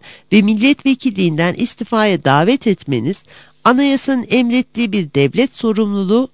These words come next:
ve vatan görevidir. Saygılarımızla arz ederiz. Mektubun bir örneği dava dosyasında bulunuyor. Mektubun birer örneğini Milli Güvenlik Kurulu üyesi bakanlara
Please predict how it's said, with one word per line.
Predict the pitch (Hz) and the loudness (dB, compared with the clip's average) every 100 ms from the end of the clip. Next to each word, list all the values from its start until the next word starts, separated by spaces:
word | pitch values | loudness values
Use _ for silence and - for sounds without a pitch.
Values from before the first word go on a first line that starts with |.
| - | -2
ve | 208 | 0
vatan | 190 - 190 165 | 0 0 -2 0
görevidir. | 127 113 117 107 95 95 - - _ | -2 0 0 -2 -4 -6 -8 -20 _
Saygılarımızla | - 190 202 175 202 185 185 180 165 - | -4 0 0 0 0 0 -2 -4 -2 -2
arz | 170 139 - | 0 -2 -4
ederiz. | 113 95 67 - - _ _ _ - _ _ _ _ - | -6 -6 -8 -12 -20 _ _ _ -20 _ _ _ _ -2
Mektubun | 196 - 185 156 156 | -2 -2 -4 -4 -2
bir | 240 | 0
örneği | 262 196 135 175 190 | 2 2 2 -2 0
dava | 180 180 208 226 | 0 2 2 0
dosyasında | 170 - 156 - 165 170 160 | -2 -6 -8 -8 -6 -6 -4
bulunuyor. | 135 123 120 107 71 - - _ - - - 233 | -2 -2 -4 -4 -6 -10 -20 _ -20 -20 -8 -2
Mektubun | 269 - 302 311 247 | -2 0 0 2 0
birer | 240 285 | 0 2
örneğini | 269 262 240 233 220 302 247 | 2 0 0 0 0 -2 -2
Milli | 214 202 254 208 | -4 -2 -4 0
Güvenlik | 196 185 190 254 - | 0 2 0 -4 -6
Kurulu | 240 233 226 | -4 -2 -2
üyesi | - 180 160 135 - 147 | -2 0 0 -2 -4 -2
bakanlara | 160 - 151 135 120 127 220 | -2 0 -2 0 0 0 -4